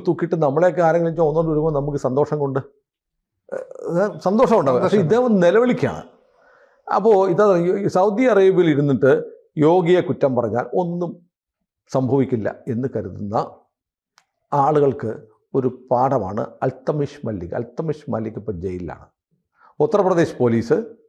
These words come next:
Speaker 1: സൗദി അറേബ്യയിൽ നിന്ന് പൊക്കിക്കൊണ്ടുവന്നു. സൗദി സർക്കാരുമായിട്ട് ബന്ധപ്പെട്ടു, അറസ്റ്റ് വാറന്റ് ഉണ്ട്, അവിടെ നിന്ന് പൊക്കിക്കൊണ്ടുവന്നു, നല്ല കീച്ചും കൊടുത്തു.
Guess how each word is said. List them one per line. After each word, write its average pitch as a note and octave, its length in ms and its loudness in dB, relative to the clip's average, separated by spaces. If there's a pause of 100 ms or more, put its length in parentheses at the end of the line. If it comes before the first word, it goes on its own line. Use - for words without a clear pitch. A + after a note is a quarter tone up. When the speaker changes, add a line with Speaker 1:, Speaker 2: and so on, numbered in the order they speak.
(600)
Speaker 1:
സൗദി C4 320 0
അറേബ്യയിൽ B2+ 360 4
നിന്ന് C3+ 100 0
പൊക്കിക്കൊണ്ടുവന്നു. D#2 600 -12 (380)
സൗദി A#2+ 220 0
സർക്കാരുമായിട്ട് B2+ 580 0
ബന്ധപ്പെട്ടു, B2+ 580 -4 (680)
അറസ്റ്റ് C3+ 380 -2
വാറന്റ് A#2 360 -2
ഉണ്ട്, C#3+ 220 -2 (340)
അവിടെ C3+ 260 2
നിന്ന് A#2+ 140 -2
പൊക്കിക്കൊണ്ടുവന്നു, B2+ 760 -4
നല്ല G#3 240 -2
കീച്ചും A#2 380 -4
കൊടുത്തു. - 360 -14